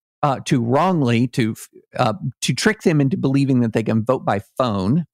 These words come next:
in the twenty sixteen election. And it raises some really interesting issues. We're also gonna talk about a, and I don't even know what this is, Sarah. I, I'm, I'm just in suspense.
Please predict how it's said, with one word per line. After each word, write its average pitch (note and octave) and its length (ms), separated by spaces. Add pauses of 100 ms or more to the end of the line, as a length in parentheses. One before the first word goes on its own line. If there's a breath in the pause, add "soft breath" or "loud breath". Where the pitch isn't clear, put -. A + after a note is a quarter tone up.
(280)
in A#2 80
the G#2+ 80
twenty B2 260
sixteen A2+ 400
election. A2 480 (460 soft breath)
And B2+ 160
it - 100
raises B2 340
some A2 140
really A2+ 340
interesting C3 640
issues. D3+ 460 (580)
We're D#3+ 140
also F#3 600
gonna E3 260
talk D#3+ 320
about C#3 420
a, C3 440
and B2+ 120
I G3 60
don't C4+ 100
even E3+ 240
know F3 160
what G#3 300
this G#3 340
is, D#3 460
Sarah. G#2 500
I, C3 240
I'm, D#3 320 (880)
I'm C#3+ 140
just F#3 300
in C#3 120
suspense. - 720